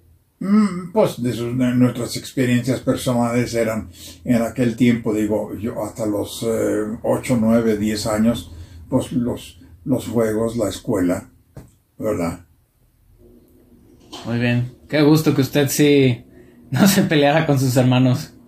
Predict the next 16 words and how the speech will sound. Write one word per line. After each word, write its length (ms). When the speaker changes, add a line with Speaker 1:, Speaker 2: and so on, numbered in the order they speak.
Speaker 1:
Mm, 520
digo, 220
sin 260
duda 300
que 100
también 360
había 240
diferencias, 600
¿verdad? 200
Pero 160
no, 220
no, 220
no 180
recuerdo 640
ninguna, 640
ninguna, 680